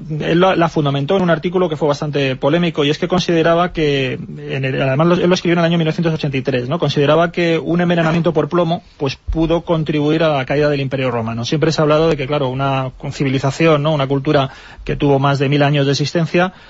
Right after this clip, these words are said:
y que nació en principio de una ciudad y, bueno, pues tuvo en sus manos, pues, todo lo que fue el Mediterráneo, ¿no? Gran parte de lo que es el continente europeo. ¿Cómo es posible que pudiera caer en manos de las hordas bárbaras, ¿no? Cuando encima no había parangón cultural, eh, entre una, una,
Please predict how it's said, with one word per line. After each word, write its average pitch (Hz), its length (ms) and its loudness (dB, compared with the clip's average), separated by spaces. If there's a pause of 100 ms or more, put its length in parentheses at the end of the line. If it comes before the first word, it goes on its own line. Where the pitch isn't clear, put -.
(200)
y 147 140 -4
que 135 100 -2
nació 160 300 0
en 156 60 2
principio 139 340 -4
de 143 60 2
una 135 240 2
ciudad 151 480 2
y, 123 160 -6
bueno, 123 180 -6
pues - 160 -12
tuvo 135 220 0
en 139 40 0
sus 139 160 -2
manos, 143 340 0
pues, - 140 -14
todo 143 140 0
lo 131 100 2
que 143 80 -2
fue 139 240 2
el 135 120 2
Mediterráneo, 135 680 2
¿no? 147 140 0
Gran 131 160 -2
parte 131 180 -2
de 135 60 2
lo 131 100 0
que 131 60 -4
es 131 100 -4
el 135 140 -2
continente 135 380 -2
europeo. 151 380 2 (520)
¿Cómo 160 160 0
es 165 60 0
posible 165 340 0
que 160 80 0
pudiera 143 720 0
caer 156 360 2
en 139 220 -4
manos 135 360 -2
de 147 120 2
las 131 200 -2
hordas 135 400 0
bárbaras, 131 560 0
¿no? 170 100 -2
Cuando 127 220 -2
encima 139 260 -4
no 139 80 2
había 143 280 4
parangón 143 680 0
cultural, 151 720 0
eh, 131 540 -2
entre 139 340 0
una, 139 460 2
una, 131 600 -2